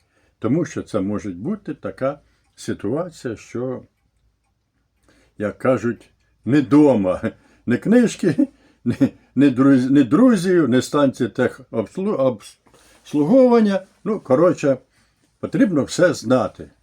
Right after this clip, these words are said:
Якщо книжки з собою нема, то хоча б вспомнити дідові байки, розповіді,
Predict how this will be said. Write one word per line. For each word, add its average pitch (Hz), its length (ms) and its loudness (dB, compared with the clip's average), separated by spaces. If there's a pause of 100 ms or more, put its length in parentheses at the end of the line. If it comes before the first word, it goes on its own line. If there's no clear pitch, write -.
(920)
Якщо - 300 0
книжки 147 420 -2
з - 60 -8
собою 127 300 -4
нема, 226 360 -2
то 127 120 -4
хоча 202 300 -8
б 156 240 -8 (320)
вспомнити 120 640 -2
дідові 104 480 -2
байки, 208 580 -4 (760)
розповіді, 175 840 0